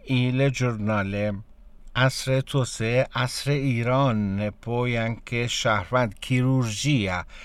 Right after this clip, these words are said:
chirurgia nel mercato delle valute estere. Andiamo avanti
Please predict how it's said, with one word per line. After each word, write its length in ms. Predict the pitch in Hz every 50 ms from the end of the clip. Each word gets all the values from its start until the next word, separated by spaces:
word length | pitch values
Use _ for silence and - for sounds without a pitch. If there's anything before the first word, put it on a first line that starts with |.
| - - - - -
chirurgia 920 | - - 123 123 120 120 120 123 117 104 101 110 135 147 147 147 147 147
nel 340 | 147 139 127 123 123 131 131
mercato 680 | 123 123 117 113 101 - - - 123 120 - - 135 127
delle 320 | 117 117 113 104 98 101
valute 600 | 98 95 98 98 98 98 104 104 - - 110 101
estere. 380 | 98 - - - - 101 101 101
Andiamo 380 | 101 104 101 117 117 120 123 120
avanti 460 | 117 120 131 131 127 - - 123